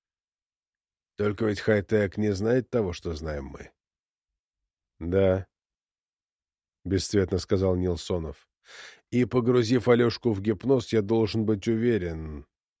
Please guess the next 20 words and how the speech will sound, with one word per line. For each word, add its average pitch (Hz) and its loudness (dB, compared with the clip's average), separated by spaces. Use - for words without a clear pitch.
Ты - -6
понимаешь 127 0
меня?» 82 -6
Нилсонов 113 6
молча 110 2
кивнул. 87 -6
Попытался 123 4
задать 117 6
следующий 113 4
вопрос, 110 4
но 107 6
это 107 2
далось 107 4
нелегко. 98 0
Наконец 120 2
он 120 0
спросил: 104 0
«Скажите, 90 -6
есть 117 0
хоть 90 -6